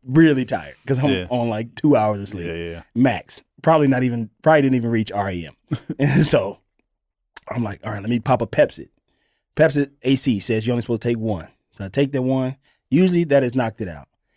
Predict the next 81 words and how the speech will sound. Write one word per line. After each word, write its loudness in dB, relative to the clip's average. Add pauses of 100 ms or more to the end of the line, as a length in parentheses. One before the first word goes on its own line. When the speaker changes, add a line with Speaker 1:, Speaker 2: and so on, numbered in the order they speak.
(500)
Speaker 1:
Like, -4
and 0
I'm 0
like, -6
"Please, -2
like, -6
let -6
me -2
throw 2
up 2
or -8
something, 0
like, -4
Speaker 2:
Yeah, -2
get -2
Speaker 1:
something 4
Speaker 2:
this 2
Speaker 1:
happen. 4
Speaker 2:
out 4
of 2
me. 0
Speaker 1:
Get 4
it, -6
get 2
it 6
out 2
of -8
me." -12
Just, -10
like, -4
and -2
it's -2
just -6
hurting. -2
I -14
can't -4
go -4
to -6
sleep. -14 (360)
Now 2
it's, -2 (120)
the -6
time 0
is -6
ticking. -4 (160)
Five -2
forty-five, -4 (260)
six 0
forty-five, -8
seven 2
forty-five. -8
I -10
ain't -4
been -4
able -2
to 2
get 4
back 0
to -8
sleep. -20 (100)
Speaker 2:
Yeah. -2
Speaker 1:
Eight 0
forty-five. -2 (240)
I -10
check 0
what -4
time 2
the 0
urgent 0
care 0
opens. -2
I'm -4
like, -6
"All -4
right, 0
let 0
me 2
go 2
to 2
urgent -8
care," -14